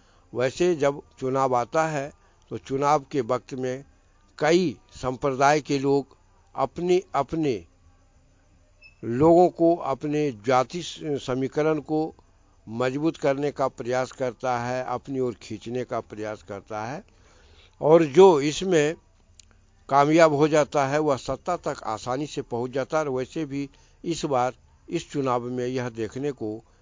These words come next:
मिला। खास करके अगर मध्य प्रदेश की बात की जाए, राजस्थान की बात की जाए, मिजोरम की बात की जाए, तेलंगाना की बात कर, की जाए, तो इन सारे जगहों पर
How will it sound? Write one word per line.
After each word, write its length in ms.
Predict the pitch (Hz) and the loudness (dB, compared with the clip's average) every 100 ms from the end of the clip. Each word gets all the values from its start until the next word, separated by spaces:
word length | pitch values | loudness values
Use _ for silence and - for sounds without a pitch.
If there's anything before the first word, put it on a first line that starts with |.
| _ | _
मिला। 320 | 117 113 95 - _ _ _ | -8 -8 -8 -14 _ _ _
खास 280 | - 139 160 | 0 2 2
करके 520 | - 151 135 160 160 - _ _ | 0 -2 -2 -4 -4 -6 _ _
अगर 280 | - 131 135 | -8 -6 -6
मध्य 300 | 123 131 139 | -4 -4 -4
प्रदेश 420 | 135 143 131 135 | -2 -2 -2 -8
की 120 | - 139 | -8 -6
बात 320 | 127 127 - | -2 -2 -4
की 180 | 131 123 | -10 -6
जाए, 340 | 123 123 123 _ _ _ _ - | -2 -2 -6 _ _ _ _ -8
राजस्थान 680 | 113 113 113 - 131 135 | -6 -4 -6 -8 -8 -6
की 160 | 127 135 | -6 -10
बात 300 | 117 120 117 | -4 -4 -6
की 200 | - 117 | -12 -8
जाए, 340 | 117 113 117 - _ - _ - - | -6 -4 -6 -10 _ -20 _ -20 -14
मिजोरम 520 | 110 110 120 120 123 | -8 -4 -2 -2 -4
की 160 | 110 120 | -6 -8
बात 260 | 110 110 | -6 -6
की 200 | - 117 | -8 -10
जाए, 240 | 110 110 110 | -6 -6 -6
तेलंगाना 640 | - 104 104 107 110 113 | -8 -10 -8 -8 -8 -10
की 140 | 104 107 | -12 -12
बात 280 | 101 101 | -10 -10
कर, 280 | - 104 104 | -12 -12 -12
की 220 | 95 113 | -14 -14
जाए, 260 | 98 101 165 - _ _ _ | -12 -12 -14 -20 _ _ _
तो 220 | 165 160 - | -4 -4 -4
इन 200 | 165 185 | -4 -4
सारे 380 | 175 131 127 139 | -4 -4 -2 -2
जगहों 520 | 123 110 120 113 147 | -2 -2 -4 -4 -6
पर 320 | 147 110 107 | -6 -10 -10